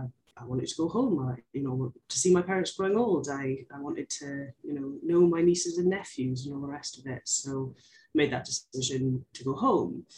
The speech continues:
And, and kind of work-wise, it was kind of multiple things. Um, partly I'd kind of risen up, uh, to the level where I didn't want the level above.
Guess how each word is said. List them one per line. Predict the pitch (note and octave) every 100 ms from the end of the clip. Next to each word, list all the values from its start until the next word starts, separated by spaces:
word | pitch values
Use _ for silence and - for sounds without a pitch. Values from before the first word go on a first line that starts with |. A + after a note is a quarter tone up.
| - - -
And, | F3+ F3 E3 -
and | F3
kind | F#3+
of | F3+
work-wise, | C4 D4+ - G3 D#3+ D3 D3 D3 D3 E3
it | E3
was | E3 - - - _ -
kind | C4+
of | A3
multiple | B3+ C4+ - F#3+ -
things. | C#3+ G2 G2+ B2 - - - F3+
Um, | F3 F3+ E3+ -
partly | A#3+ C4+ B3 F#3+ E3 D#3+ E3+ -
I'd | D#3 -
kind | E3
of | D#3 - -
risen | F3+ G3 F#3+ E3+
up, | E3 D3 - _ _ -
uh, | D#3 D3+ D3 D3
to | - F3 D#3 C#3+
the | D3
level | D#3 D#3 C#3 D3 D3 D3 C#3+ C3+ - -
where | D3+ D3+
I |
didn't | C#3+ D3+ C3+
want | C#3 C#3+
the |
level | D3 C#3 C#3
above. | C3 - -